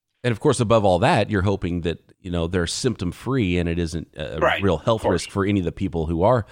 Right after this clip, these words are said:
Speaker 1: testing positive, which is another layer to this. You, you could miss a player for, uh, potentially a month or, or more, and it could impact their, their life or their career. So,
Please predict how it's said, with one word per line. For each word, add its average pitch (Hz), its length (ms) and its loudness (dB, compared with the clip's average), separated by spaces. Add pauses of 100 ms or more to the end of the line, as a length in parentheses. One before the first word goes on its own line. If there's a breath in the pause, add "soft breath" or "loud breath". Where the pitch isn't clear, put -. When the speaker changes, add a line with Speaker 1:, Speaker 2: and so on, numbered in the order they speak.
(200 loud breath)
Speaker 1:
testing 78 300 -6
positive, 78 420 -4
which 80 180 -4
is 76 100 -8
another 78 280 -2
layer 95 300 2
to - 120 -6
this. 76 280 -4
You, 67 80 -6
you 69 240 -12
could 78 120 -6
miss 76 220 -8
a 73 40 -14
player 73 280 -6
for, 76 340 -4 (460 soft breath)
uh, 71 80 -4
potentially 78 600 -4 (340)
a 85 60 -6
month 110 460 -2
or, 90 400 0
or 92 160 -2
more, 92 360 2
and 87 120 -2
it 85 60 -4
could 82 160 -6
impact 87 360 -4
their, 85 220 0 (400)
their 95 100 -2
life 110 280 0
or 123 60 2
their 120 140 0
career. 185 280 0
So, 107 220 2